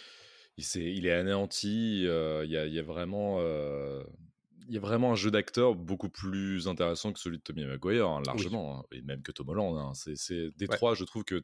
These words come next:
Speaker 1: Andrew Garfield est, est un bien meilleur acteur. Euh, donc, ça, c'est perso, hein, mais vraiment là-dessus, euh, et, et son interprétation de, de Peter Parker Spider-Man est excellente, hein, pour moi, de, de A à Z.
Speaker 2: Mm.
Speaker 1: Lui, il y a, il y a rien acheté, pareil pour, euh, pour Emma Stone.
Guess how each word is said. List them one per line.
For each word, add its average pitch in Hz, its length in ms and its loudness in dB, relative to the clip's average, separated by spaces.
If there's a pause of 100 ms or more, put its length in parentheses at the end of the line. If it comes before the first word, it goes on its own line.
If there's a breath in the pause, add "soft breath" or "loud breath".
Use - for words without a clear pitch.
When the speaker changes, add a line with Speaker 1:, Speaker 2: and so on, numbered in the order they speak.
Speaker 1:
Andrew 82 240 -4
Garfield 82 280 0
est, 71 340 -2
est 80 140 -6
un 85 120 -2
bien 78 280 -6
meilleur 73 220 0
acteur. 104 260 -2 (560 loud breath)
Euh, 80 380 -4
donc, 85 320 -10
ça, - 180 -12
c'est - 120 -10
perso, 107 320 4
hein, 92 80 4
mais 85 120 0
vraiment 87 320 0
là-dessus, 107 380 -2
euh, 85 280 2
et, 90 300 -2
et 101 40 -2
son 135 200 0
interprétation 120 520 2
de, 90 340 0
de 85 100 -6
Peter 87 260 -2
Parker 92 260 -4
Spider-Man 90 580 0
est 95 260 0
excellente, 117 400 -6
hein, 78 60 -12
pour 82 120 -14
moi, 90 120 -4
de, 80 260 -6
de 85 120 -4
A 87 80 2
à 90 40 0
Z. 92 140 0 (320 loud breath)
Speaker 2:
Mm. 95 60 -6 (120)
Speaker 1:
Lui, 107 200 2
il - 20 4
y 110 80 6
a, 90 100 4
il 87 80 2
y 87 40 4
a 78 40 0
rien 98 180 0
acheté, 120 420 -2
pareil 92 300 -2
pour, 85 260 2
euh, 78 100 0
pour 82 180 -4
Emma 85 120 -10
Stone. 101 260 -8